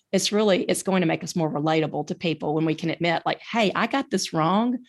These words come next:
but I realized that, and this, these are the steps I did to try to make it right." Because I think when we do that for ourselves and somebody hears that story, it's gonna make them maybe look at themselves and say, "You know what?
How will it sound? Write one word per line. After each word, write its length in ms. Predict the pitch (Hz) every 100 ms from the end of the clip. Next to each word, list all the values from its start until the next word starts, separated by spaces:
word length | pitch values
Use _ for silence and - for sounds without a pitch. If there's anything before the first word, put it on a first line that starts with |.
| _ _
but 320 | 202 196 160 175
I 60 |
realized 400 | 165 175 175 160
that, 260 | 160 156 -
and 140 | 160
this, 220 | 175 175 -
these 200 | 185 196
are 40 |
the 80 | 180
steps 360 | - 156 - -
I 80 | 123
did 180 | 151
to 80 | 165
try 160 | - 156
to 60 |
make 160 | 147 147
it 120 | - -
right." 340 | 151 160 - - _ _ _ 180
Because 240 | 180 165
I 80 | 185
think 200 | 226 208
when 120 | 165
we 100 | 180
do 120 | 185
that 160 | 170 -
for 80 | 156
ourselves 500 | 156 - 165 165 147
and 80 | 156
somebody 240 | 170 165
hears 160 | 160 147
that 160 | 135
story, 480 | - 175 165 156 156
it's 200 | - -
gonna 140 | 185 170
make 180 | 143
them 120 | 175 160
maybe 200 | 156 -
look 160 | 269
at 100 | -
themselves 500 | 180 196 - 131 -
and 60 | 214
say, 140 | -
"You 160 | 190 196
know 120 | 214
what? 280 | 202 -